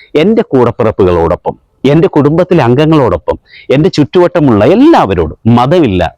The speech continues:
ജാതിയില്ല, നിറമില്ല, എല്ലാവരോടും ഒരുപോലെ "ഞാൻ നിന്നെ സ്നേഹിക്കുന്നു" എന്ന് പറയുന്നതാണ് ക്രിസ്മസ്. ദൈവം അതാണ് നമ്മോട് പറയുന്നത്. അങ്ങനെയെങ്കിൽ ഈ ക്രിസ്മസ് നമുക്കൊരു സ്നേഹത്തിൻ്റെ ആഘോഷമാക്കാം.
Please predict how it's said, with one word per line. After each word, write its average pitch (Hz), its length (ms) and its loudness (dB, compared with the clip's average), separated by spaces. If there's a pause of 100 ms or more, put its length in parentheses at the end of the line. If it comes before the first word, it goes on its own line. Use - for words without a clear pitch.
(120)
ജാതിയില്ല, 110 680 0 (220)
നിറമില്ല, 113 520 0 (380)
എല്ലാവരോടും 127 840 0
ഒരുപോലെ 95 460 0 (380)
"ഞാൻ 143 360 2
നിന്നെ 160 260 2
സ്നേഹിക്കുന്നു" 202 760 0
എന്ന് 165 180 0
പറയുന്നതാണ് 113 680 0 (400)
ക്രിസ്മസ്. - 480 -4 (380)
ദൈവം 113 360 2
അതാണ് 147 320 0
നമ്മോട് 104 320 0
പറയുന്നത്. 78 440 -4 (380)
അങ്ങനെയെങ്കിൽ 101 520 0 (400)
ഈ 220 80 0
ക്രിസ്മസ് - 540 -2
നമുക്കൊരു 101 320 0
സ്നേഹത്തിൻ്റെ 143 680 -2
ആഘോഷമാക്കാം. 92 760 -4